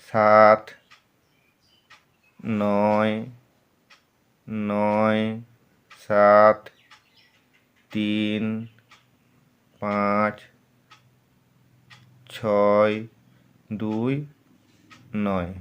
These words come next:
তিন তিন ছয় শূন্য। তারপরে দেখুন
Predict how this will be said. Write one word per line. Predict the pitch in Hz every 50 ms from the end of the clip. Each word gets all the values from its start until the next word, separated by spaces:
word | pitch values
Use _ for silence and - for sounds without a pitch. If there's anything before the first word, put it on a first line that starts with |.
| - - - - - - - - - - - - - - - - - - - - - - - - - - - - - - - - - - - - - - - - - -
তিন | 110 110 110 110 110 110 110 107 101
তিন | - - 104 95 101 -
ছয় | - 113 104 101 101 104 104 104 104 107 110 113 113 - - - _ _ _ _ _ _ _ _ _ _ _ _ _ - _ _ _ _ _ _ _ _ _ -
শূন্য। | - - 110 98 92 92 92 92 92 92 92 - - - - _ _ _ _ _ - - _ - - _ _ _ - - _ - - - - _ - -
তারপরে | 131 135 139 175 170 160
দেখুন | - - 196